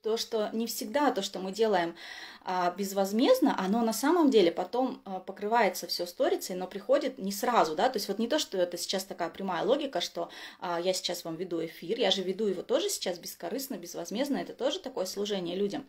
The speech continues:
но, а, я больше чем уверена, что это всё за-, засчитывается, да, <laughs> какие-то, как это там, как вы говорят, плюсик к карме, если это на такой, на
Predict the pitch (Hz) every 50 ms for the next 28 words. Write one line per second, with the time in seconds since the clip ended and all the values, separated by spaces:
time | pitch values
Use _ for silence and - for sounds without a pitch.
0 | - - - - - - - - - - 190 196 220 226 214 196 185 - - -
1 | 190 185 185 185 180 180 175 - - 196 190 175 175 190 196 196 - - - 175
2 | 175 165 175 240 277 311 269 196 185 - - - 180 170 170 170 - - - _
3 | _ _ _ _ _ _ _ _ 190 185 - 190 - - - - 226 247 285 320
4 | - - - _ _ _ _ _ _ _ _ _ _ _ _ _ _ _ _ _
5 | _ _ _ 170 190 185 - 202 226 220 220 208 233 277 269 - - - - -
6 | - 269 269 254 196 185 175 180 175 - - 165 170 220 269 269 - - - -
7 | 226 226 - - 240 214 196 - 208 214 196 - - - 208 220 - 196 202 202
8 | - - 180 180 185 - - 190 185 185 - 185 185 185 180 175 175 - 226 233
9 | 226 - - - _ - 208 196 190 196 180 196 - - - - - - - 320
10 | 247 - 202 196 190 - 190 175 180 175 - 170 170 175 180 175 180 175 - 180
11 | - 175 175 170 165 170 - -